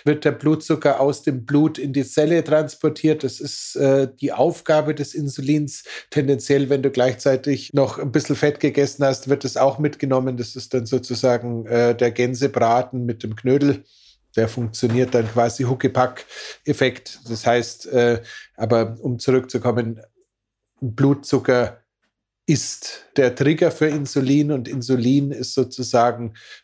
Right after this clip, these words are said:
der, äh, Transporter für Blutzucker. Das heißt, wenn das eine ansteigt, wird das nächste in der Folge ansteigen und wenn das eine dann wieder senkt, wird das andere in der Folge auch wieder sinken. Wenn jetzt das Insulin den Blutzucker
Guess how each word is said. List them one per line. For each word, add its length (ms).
der, 440
äh, 240
Transporter 800
für 160
Blutzucker. 540
Das 180
heißt, 300
wenn 120
das 180
eine 320
ansteigt, 600
wird 200
das 180
nächste 380
in 80
der 100
Folge 380
ansteigen 560
und 180
wenn 140
das 360
eine 360
dann 240
wieder 160
senkt, 400
wird 180
das 140
andere 260
in 60
der 100
Folge 340
auch 320
wieder 200
sinken. 500
Wenn 180
jetzt 380
das 280
Insulin 760
den 160
Blutzucker 680